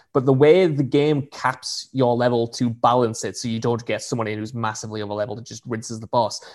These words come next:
meant that in that final boss, like, I was just doing no damage on my own,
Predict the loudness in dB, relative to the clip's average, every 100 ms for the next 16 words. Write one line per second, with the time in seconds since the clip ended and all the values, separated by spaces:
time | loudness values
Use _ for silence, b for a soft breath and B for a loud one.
0 | B 0 4 2 2 0 -2 2 2 4
1 | 2 4 4 4 0 -2 0 2 2 -2
2 | -2 0 0 2 2 4 2 2 0 -2
3 | 0 0 2 0